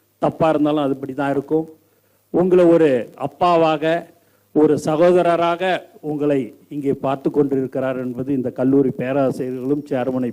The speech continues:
பார்த்தாலே தெரிகிறது. மேலும் உங்கள் சேர்மன் சொன்னாரு, பின்னாடி முடி வச்சிருந்தேன் கொஞ்சம் நீட்டுன்னு. அவரு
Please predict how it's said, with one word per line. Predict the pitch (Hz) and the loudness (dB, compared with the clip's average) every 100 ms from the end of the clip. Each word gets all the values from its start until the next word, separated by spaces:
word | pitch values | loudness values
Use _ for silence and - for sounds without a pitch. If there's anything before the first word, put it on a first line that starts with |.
| 123 | -6
பார்த்தாலே | 120 - 123 123 120 | -8 -8 -8 -8 -8
தெரிகிறது. | 120 117 120 123 165 - _ _ _ _ _ _ _ _ | -10 -8 -8 -8 -10 -16 _ _ _ _ _ _ _ _
மேலும் | 165 202 220 214 196 | 0 2 4 2 2
உங்கள் | 175 165 180 | 2 2 2
சேர்மன் | 170 180 175 170 165 | 2 2 0 2 2
சொன்னாரு, | 165 160 160 170 - - _ _ _ _ _ _ _ _ _ _ _ _ _ _ _ _ - | 2 2 0 -2 -8 -20 _ _ _ _ _ _ _ _ _ _ _ _ _ _ _ _ -6
பின்னாடி | 180 196 180 160 123 - - _ _ _ _ _ - | -2 2 4 4 0 -8 -18 _ _ _ _ _ -2
முடி | 170 170 160 | 2 4 2
வச்சிருந்தேன் | 160 151 147 156 156 | -2 -4 -4 -2 -2
கொஞ்சம் | 143 151 156 | 0 0 -2
நீட்டுன்னு. | 131 147 135 147 165 _ _ _ _ _ - - _ _ _ _ _ _ _ _ 123 | -4 -6 -6 -8 -12 _ _ _ _ _ -20 -20 _ _ _ _ _ _ _ _ 0
அவரு | 143 147 | 2 4